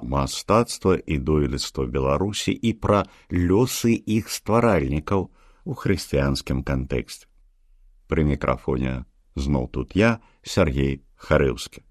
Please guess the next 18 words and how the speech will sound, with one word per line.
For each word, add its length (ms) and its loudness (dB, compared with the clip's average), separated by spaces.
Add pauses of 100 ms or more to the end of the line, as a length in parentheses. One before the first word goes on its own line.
(680)
Сёння 480 2
наша 560 0
гутарка 640 0 (720)
пра 160 6
аднаго 640 2
з 80 -6
такіх 400 -2
творцаў, 640 0 (320)
славутага 800 2
жывапісца, 880 0
які 400 2
здабыў 480 2
сабе 400 -4
славу 560 0 (320)
пры 160 0
жыцці, 720 -2 (800)
але 240 4
прайшоў 640 2